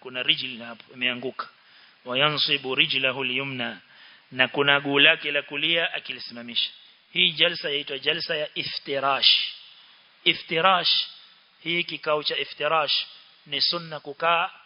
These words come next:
baina sujudu mbili. Kile kikao baina sujudu mbili utaketi iftirash au tashahud ya mwanzo, ya kwanza. Hizi katika hali mbili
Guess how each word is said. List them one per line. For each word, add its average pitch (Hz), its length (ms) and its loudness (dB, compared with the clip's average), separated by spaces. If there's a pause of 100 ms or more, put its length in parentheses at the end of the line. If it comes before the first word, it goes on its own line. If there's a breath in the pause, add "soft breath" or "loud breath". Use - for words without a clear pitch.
(340)
baina 170 360 2
sujudu 156 400 -2
mbili. 143 420 2
Kile 165 200 0
kikao 175 360 0
baina 165 300 -2
sujudu 165 340 -4
mbili 202 300 4
utaketi 170 500 -2
iftirash 156 680 2 (480 loud breath)
au 170 260 4
tashahud 156 640 0
ya 143 200 0
mwanzo, 135 760 0 (140)
ya 131 140 -2
kwanza. 127 480 2 (680 soft breath)
Hizi 170 240 -2
katika - 360 -6
hali 147 260 -6
mbili 180 440 -4